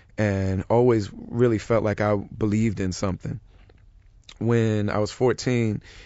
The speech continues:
you go through that confirmation process where, where you basically go through a class, and then you either join the church as an adult o-, of your own decision, or you don't.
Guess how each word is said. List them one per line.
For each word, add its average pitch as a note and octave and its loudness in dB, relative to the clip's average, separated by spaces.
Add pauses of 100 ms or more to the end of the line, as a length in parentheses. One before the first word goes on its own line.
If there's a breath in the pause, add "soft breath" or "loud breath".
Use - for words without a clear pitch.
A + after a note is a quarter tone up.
you A2 -2
go G#2+ 2
through G#2+ -2
that F#2+ -2
confirmation G2 -2
process F#2 -4 (560 loud breath)
where, F#2+ 0 (100)
where G2 0
you F#2 -2
basically G2+ -2
go G#2+ 0
through A2 -2
a G2+ 0
class, F#2+ -2
and F#2 -4
then F#2 -2
you G2 -2
either G2 -2
join G2+ -4
the F#2+ -2
church G2 -6 (420 soft breath)
as G2+ 0
an G2 -2
adult G#2 0
o-, G2 -2
of F#2+ -4
your G2 -2
own G2+ 0
decision, A2 -2
or F#2+ -2
you F#2+ -4
don't. F#2 -4